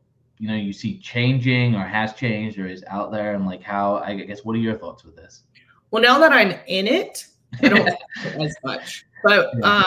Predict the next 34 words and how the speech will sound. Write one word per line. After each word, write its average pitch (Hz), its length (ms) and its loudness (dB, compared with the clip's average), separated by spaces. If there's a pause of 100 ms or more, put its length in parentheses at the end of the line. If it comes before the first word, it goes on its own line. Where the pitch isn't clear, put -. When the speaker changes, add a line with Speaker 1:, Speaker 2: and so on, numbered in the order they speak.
(140)
Speaker 2:
um, 175 320 -4
before, 208 1080 4
when 180 140 -2
I 180 60 -2
was 175 180 -4
working 180 300 -4
in 165 100 -2
agencies, 160 600 -4
I 156 60 -2
was 156 140 -4
working 156 300 -6
on 151 60 -6
a 156 60 -10
fractional 147 480 -8
basis 151 400 -8
and 147 80 -10
actually 135 280 -10
doing 143 280 -10
a 131 40 -10
lot 143 220 -6
of 143 140 -6 (320)
recruiting 170 680 -2 (280)
as 160 180 2
an 160 100 -2
agency 160 460 -4
recruiter 156 540 -6
for 143 200 -6
cannabis 139 440 -10
companies. 156 500 -8 (520)
Um, 175 760 2
but 196 500 4
when 190 220 2
I 226 100 4
was, 208 220 -2